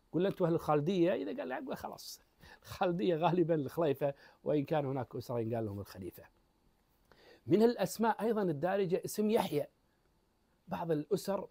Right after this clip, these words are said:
ما تنطق، ما تنطق يحيى، تنطق يحيى، وبعضهم كله ينطقها يحيى وخلاص، وبعضهم كلهم ينطقها يحيى وخلاص. فأنت خلك باللغة العربية الفصيحة، ومن أفصح سلم.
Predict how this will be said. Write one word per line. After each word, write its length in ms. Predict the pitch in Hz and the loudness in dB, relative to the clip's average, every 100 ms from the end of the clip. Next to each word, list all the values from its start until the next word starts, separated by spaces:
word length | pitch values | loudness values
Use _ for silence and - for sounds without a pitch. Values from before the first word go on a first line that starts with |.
| - | -6
ما 160 | 202 | -4
تنطق، 720 | 233 247 208 - - 151 151 139 | -2 -4 -6 -12 -10 -8 -8 -6
ما 120 | 185 | -6
تنطق 420 | 214 208 170 - | -4 -6 -8 -6
يحيى، 320 | 127 - 107 - _ _ _ _ _ | -8 -8 -12 -14 _ _ _ _ _
تنطق 380 | 185 190 180 - | -6 -4 -6 -6
يحيى، 400 | 151 190 160 143 _ _ _ _ _ | -2 0 -2 -6 _ _ _ _ _
وبعضهم 360 | - 330 269 262 | -4 -2 0 0
كله 260 | 220 262 240 | 0 0 2
ينطقها 400 | 175 - - 160 | 2 -2 0 4
يحيى 240 | 208 170 | 4 4
وخلاص، 540 | 139 131 117 101 - _ _ - | 0 -2 -6 -6 -10 _ _ -4
وبعضهم 320 | 170 208 196 | 2 2 2
كلهم 300 | 175 196 170 | 0 0 2
ينطقها 320 | 160 190 - | 0 -2 -2
يحيى 300 | 147 - 147 | -4 -2 -2
وخلاص. 460 | 131 117 120 98 - _ _ _ | -2 -2 -8 -10 -14 _ _ _
فأنت 320 | - 220 185 | -10 -8 -4
خلك 400 | 196 202 185 - | -4 -2 -2 -2
باللغة 560 | 156 147 123 135 156 139 | -4 -6 -8 -4 -2 -2
العربية 460 | 117 131 123 151 | -4 -4 -2 -2
الفصيحة، 600 | 120 123 113 165 - 151 - _ - - | -2 -6 -6 -6 -4 -6 -6 _ -20 -10
ومن 480 | - 151 156 143 131 - _ _ | 0 2 2 -2 -4 -10 _ _
أفصح 640 | 170 170 - - - 131 131 _ _ - | -4 -4 -6 -8 -8 -10 -12 _ _ -14
سلم. 420 | - 170 156 | -2 2 2